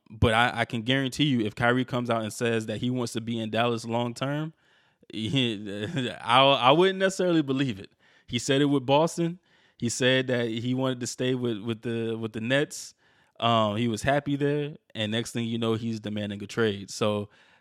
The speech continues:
um, yeah, if he says that, then I would, I would have some cause for concern. But essentially, as of right now, this seems like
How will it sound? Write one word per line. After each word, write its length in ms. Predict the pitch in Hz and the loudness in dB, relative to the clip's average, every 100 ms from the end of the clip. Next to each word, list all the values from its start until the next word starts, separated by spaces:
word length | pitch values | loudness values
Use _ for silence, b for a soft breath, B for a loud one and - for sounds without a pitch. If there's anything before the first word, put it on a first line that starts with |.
| b | b
um, 540 | 120 113 104 98 104 - | 0 2 0 -4 -10 -8
yeah, 280 | 110 101 | -4 -4
if 240 | 101 110 107 | -2 -4 -2
he 100 | 185 | -2
says 340 | 185 180 165 | 0 0 0
that, 340 | 165 175 - 117 | 0 -2 -4 -4
then 160 | 113 | -2
I 80 | 110 | 0
would, 200 | 110 107 - | -2 -4 0
I 100 | 113 | 0
would 140 | 110 | 2
have 160 | 110 - | 0 -2
some 140 | 104 | -6
cause 280 | - 107 104 | -4 -4 -4
for 100 | - | -8
concern. 480 | 101 - 113 117 117 b b b | -10 -4 -4 -4 -8 b b b
But 360 | 107 127 120 - | 2 4 4 2
essentially, 520 | 123 - 156 160 131 | -4 -2 -2 0 2
as 180 | 117 123 | 2 2
of 140 | 117 | 0
right 200 | 113 107 | -2 -2
now, 260 | 110 117 113 | -2 0 0
this 140 | 110 | -2
seems 320 | - 117 110 110 | -8 -8 -4 -2
like 220 | 107 | -2